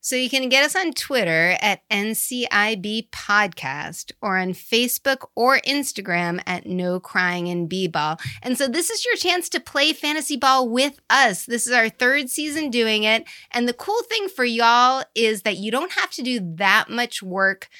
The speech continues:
to follow the boyfriend rules, because we have two seasons worth of guys pre-screened for you. So you can't pick assholes. You gotta k-, pick guys that you wanna kinda hang out with and who are good players. But we've got a huge list for you to work with.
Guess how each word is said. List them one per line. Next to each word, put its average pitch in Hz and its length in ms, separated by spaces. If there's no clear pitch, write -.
to 214 120
follow 214 340
the 202 80
boyfriend 190 540
rules, 175 340
because 196 380
we 214 120
have 208 280
two 294 360
seasons 262 680
worth 220 300
of 185 200
guys 190 480
pre-screened 226 880
for 214 360
you. 113 300
So - 220
you 233 200
can't 359 460
pick 403 200
assholes. 262 600
You 233 100
gotta 233 200
k-, - 160
pick 311 220
guys 254 300
that 254 120
you 226 120
wanna 240 180
kinda 262 240
hang 262 280
out 262 260
with 180 400
and 466 280
who 269 100
are 233 120
good 196 200
players. 190 500
But 311 120
we've 440 160
got - 160
a 320 40
huge 330 420
list 311 260
for 311 80
you 277 140
to 262 80
work 269 280
with. - 240